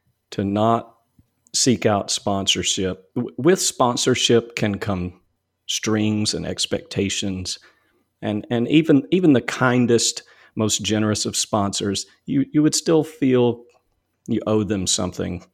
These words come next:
when, when they're helping fund you. So I didn't want to feel that tug or that pressure or put that pressure on the rest of my team. So we're doing it totally self-funded, just,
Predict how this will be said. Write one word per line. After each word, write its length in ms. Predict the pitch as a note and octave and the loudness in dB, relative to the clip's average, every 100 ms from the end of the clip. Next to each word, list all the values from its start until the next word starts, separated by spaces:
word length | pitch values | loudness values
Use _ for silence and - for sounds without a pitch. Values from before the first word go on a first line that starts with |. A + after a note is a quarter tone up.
| _ _ _ _ | _ _ _ _
when, 160 | G#2 G2+ | -6 -4
when 180 | G#2+ G2 | -2 -2
they're 140 | G2 | 0
helping 500 | G#2 F#2+ G2+ F#2 F2+ | 0 0 -2 -4 -6
fund 400 | - F#2 F#2 E2+ | -6 -4 -4 -4
you. 160 | F2+ F#2 | -6 -6
So 300 | - G2 - | -6 -6 -4
I 240 | F#2 A2 | -2 0
didn't 260 | B2+ E3 C3+ | 0 2 2
want 140 | A#2+ | 2
to 40 | |
feel 320 | G#2+ - A2+ G#2+ | 0 0 2 2
that 420 | G#2 - _ - | 0 -2 _ -6
tug 480 | - A2+ G#2 G2+ C3 _ - _ _ _ - | 0 0 0 -4 -8 _ -20 _ _ _ -12
or 100 | D#2+ | -6
that 240 | G#2 - | -6 -2
pressure 540 | - G#2 - G#2 G2+ - - | 0 0 0 -2 -4 -8 -10
or 120 | G2+ | -4
put 220 | - - | -2 -2
that 160 | A#2 - | -4 -2
pressure 340 | G2+ - G2 | -2 -2 -4
on 80 | F#2+ | -6
the 80 | F#2+ | -4
rest 240 | F2+ - | -4 -6
of 60 | F2+ | -8
my 120 | E2+ | -10
team. 360 | - E2+ E2 | -10 -12 -10
So 260 | - F2+ E2+ _ _ _ _ _ | -10 -10 -12 _ _ _ _ _
we're 100 | D3 | -2
doing 220 | C#3+ C#3 C3+ | 4 4 4
it 100 | C3 | 2
totally 320 | B2+ B2+ A#2 | 2 4 2
self-funded, 680 | - G#2 - E2+ D#2+ D#2+ - | 2 0 -2 -6 -8 -10 -8
just, 420 | G#2 - - | -6 -6 -10